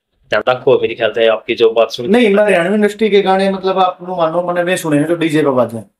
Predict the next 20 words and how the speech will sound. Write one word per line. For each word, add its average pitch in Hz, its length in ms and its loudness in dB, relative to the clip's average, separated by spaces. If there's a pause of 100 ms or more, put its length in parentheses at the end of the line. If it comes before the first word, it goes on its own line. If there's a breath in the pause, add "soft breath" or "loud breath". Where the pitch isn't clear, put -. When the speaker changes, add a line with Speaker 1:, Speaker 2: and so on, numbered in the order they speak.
(300)
Speaker 2:
मैं 165 120 0
personally 180 440 -2
अपनी 175 200 -2
गाड़ी 165 280 0
में 165 80 -4
लगभग 165 380 -2
कोशिश 151 260 -4
करा 135 200 0
करूं, 131 180 -2 (300)
क्योंकि 185 200 2
मन 190 180 0
में 208 540 0
रियल 196 300 2
के 202 160 2
अंदर, 190 340 0
मतलब, 190 320 -2
कुछ 208 220 -4
वर्ड 196 200 2
ऐसे 196 220 0
हैं, 120 260 -4